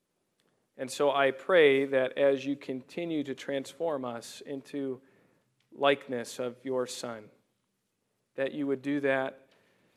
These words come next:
here at Grace Church of Mentor, not just for today, but until you come. And I pray tonight for those who may be sitting here and they may,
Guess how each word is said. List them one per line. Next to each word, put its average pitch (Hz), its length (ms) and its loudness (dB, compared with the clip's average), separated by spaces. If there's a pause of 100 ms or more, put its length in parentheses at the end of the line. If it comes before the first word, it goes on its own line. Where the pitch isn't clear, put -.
(420)
here 143 340 4
at 120 160 -2
Grace 135 220 2
Church - 280 -6
of 127 120 -8
Mentor, 110 320 -8 (800)
not 135 220 -2
just 147 220 -2
for 147 160 -2
today, 127 580 2 (840)
but 127 80 -8
until 139 320 -2
you 131 160 -4
come. 131 400 -6 (1040)
And 165 80 4
I 160 40 8
pray 202 220 10
tonight 185 420 6
for 170 140 4
those 190 320 10
who 196 120 2
may 180 140 6
be 160 120 -2
sitting 190 340 6
here 151 300 6
and 151 240 0
they 165 180 6
may, 165 440 4